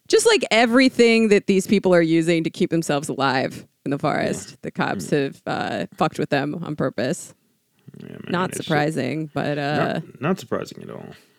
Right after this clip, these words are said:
Speaker 1: I,
Speaker 2: Mm.
Speaker 1: I really wanna go. They're having another week of action. Oh, oh, I almost forgot. Um, just got a message from someone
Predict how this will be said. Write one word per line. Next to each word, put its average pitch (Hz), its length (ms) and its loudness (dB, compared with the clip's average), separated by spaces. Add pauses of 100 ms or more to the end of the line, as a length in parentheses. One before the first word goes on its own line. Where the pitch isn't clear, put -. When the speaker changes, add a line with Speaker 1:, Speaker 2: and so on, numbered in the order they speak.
(240)
Speaker 1:
I, 196 240 4
Speaker 2:
Mm. 190 80 -4
Speaker 1:
I 226 140 4
really 269 280 6
wanna 156 240 4
go. 151 380 6
They're 175 160 6
having 208 320 4
another 190 280 4
week 175 200 2
of 160 100 2
action. 151 640 2
Oh, 220 280 6 (120)
oh, 220 320 6
I 165 100 6
almost 202 280 4
forgot. 180 440 4 (160)
Um, 156 520 2 (260)
just 190 260 2
got 190 240 4
a 175 80 2
message 170 800 2 (300)
from 165 220 0
someone 160 920 2